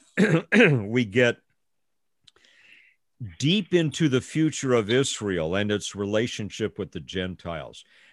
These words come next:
Remember the first half of, basically the first half of Daniel, the book, books of Daniel, the chapters of Daniel, uh, two through seven,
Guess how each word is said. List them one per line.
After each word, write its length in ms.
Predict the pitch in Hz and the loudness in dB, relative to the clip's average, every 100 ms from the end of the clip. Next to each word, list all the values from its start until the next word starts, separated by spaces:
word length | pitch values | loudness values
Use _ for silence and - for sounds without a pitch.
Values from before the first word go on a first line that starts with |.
| _ | _
Remember 520 | 104 123 131 147 143 117 | -4 0 2 4 4 2
the 140 | 107 | -2
first 480 | - 165 190 170 - | -4 -2 -2 -4 -4
half 460 | 175 175 175 - - 123 | 0 2 0 -4 -10 0
of, 520 | 117 113 98 - _ - - _ _ _ _ _ 90 | 2 2 -2 -10 _ -20 -20 _ _ _ _ _ -6
basically 560 | 113 107 90 - 87 | -4 -4 -10 -10 -8
the 120 | 82 | -8
first 340 | 80 92 78 - | -10 -12 -10 -4
half 320 | 92 92 - | -2 -2 -4
of 180 | 85 78 | -12 -6
Daniel, 580 | 101 120 113 85 80 - _ _ _ _ - | -2 0 0 -4 -6 -12 _ _ _ _ -10
the 80 | |
book, 260 | 80 110 - _ _ | -4 -4 -4 _ _
books 240 | 107 98 - | -8 -6 -8
of 100 | 82 | -4
Daniel, 420 | 101 104 98 80 | 0 0 -2 -6
the 100 | 78 | -8
chapters 520 | - 107 101 98 82 | 0 0 0 -4 -8
of 120 | 90 | -8
Daniel, 500 | 82 101 104 87 69 _ _ _ _ _ | -6 -4 -4 -6 -10 _ _ _ _ _
uh, 440 | 90 92 87 87 80 - | 0 2 2 0 -4 -10
two 360 | - 131 120 107 | -2 2 2 0
through 680 | - 107 110 107 101 95 | -6 -2 0 0 0 -2
seven, 800 | 87 - - 139 139 98 78 73 | -6 -6 0 4 4 2 -4 -8